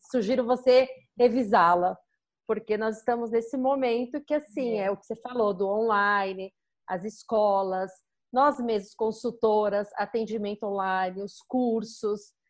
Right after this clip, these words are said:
Speaker 1: Eu acho que é o momento de a gente rever vários processos, né? Enfim, mas bem interessante, Bruna, bem interessante.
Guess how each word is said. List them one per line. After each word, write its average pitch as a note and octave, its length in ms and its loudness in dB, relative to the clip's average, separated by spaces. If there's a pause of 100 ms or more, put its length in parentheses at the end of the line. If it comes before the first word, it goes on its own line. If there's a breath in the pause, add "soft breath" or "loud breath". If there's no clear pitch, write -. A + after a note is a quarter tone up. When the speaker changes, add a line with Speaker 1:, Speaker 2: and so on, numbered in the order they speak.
(200)
Speaker 1:
Eu G#3 80 0
acho G#3 100 -10
que - 80 -2
é - 20 2
o B3 40 0
momento B3 400 0
de A3 100 -2
a B3 100 2
gente B3 260 -6
rever A3+ 420 0
vários G#3+ 720 4
processos, F3+ 880 -6
né? G3 300 -6 (640)
Enfim, G3 440 -8
mas F3+ 280 -6
bem G#3+ 240 -2
interessante, A3 760 -4
Bruna, F3+ 600 -10 (160)
bem F3+ 140 -10
interessante. F#3 840 -14